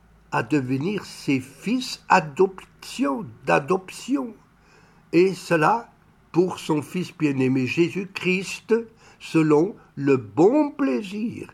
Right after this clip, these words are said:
de sa volonté, à la louange de sa grâce magnifique qu'il vous a,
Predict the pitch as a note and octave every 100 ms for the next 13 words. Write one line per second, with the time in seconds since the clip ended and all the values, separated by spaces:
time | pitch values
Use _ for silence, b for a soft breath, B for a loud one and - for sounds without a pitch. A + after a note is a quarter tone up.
0 | b b b - C3+ B2 - F#3 A3 D#3+
1 | D#3 D#3+ D#3 D3+ C#3+ C3 A#2 D3 - b
2 | b b b C#3+ C#3+ C#3 C3 C3+ G3 G3+
3 | F3 F3 D3+ E3 D#3+ B2+ C3+ C#3+ B2+ G#2+
4 | A#2+ A#2+ F2 - B B B2+ D3 G3 A#3
5 | A3+ F#3 - G#3 A#2 - - b b b
6 | - D3+ E3 F3 F3 F3+ A2 A2+ D3 E3+
7 | B2 C#3+ D3